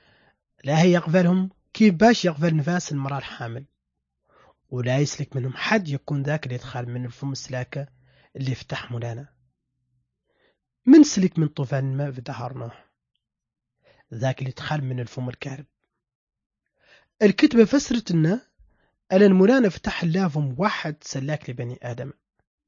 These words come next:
يا كانك تعرف ذاك فم السلاكة؟ يا كانك فالش راسك يوم القيامة؟ صنتوا لك كلمة الفارشة قالها سلاك اللي رسلوا مولانا في الدنيا: "أنا هو الفم،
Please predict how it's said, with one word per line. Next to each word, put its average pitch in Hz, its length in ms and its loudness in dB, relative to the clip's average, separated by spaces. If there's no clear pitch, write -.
يا 135 120 -4
كانك 160 360 0
تعرف 156 500 -6
ذاك 131 280 -8
فم 139 220 -6
السلاكة؟ 139 560 -8
يا 214 100 8
كانك 285 340 6
فالش 233 380 4
راسك 196 420 -4
يوم 135 120 -2
القيامة؟ 120 460 -10
صنتوا 254 520 2
لك 156 180 -2
كلمة 165 260 0
الفارشة 160 500 -2
قالها 135 360 -6
سلاك 135 560 -8
اللي 151 200 0
رسلوا 160 320 -4
مولانا 135 280 -6
في 117 80 -16
الدنيا: 139 440 -12
"أنا 170 400 2
هو 175 200 4
الفم، 151 360 -4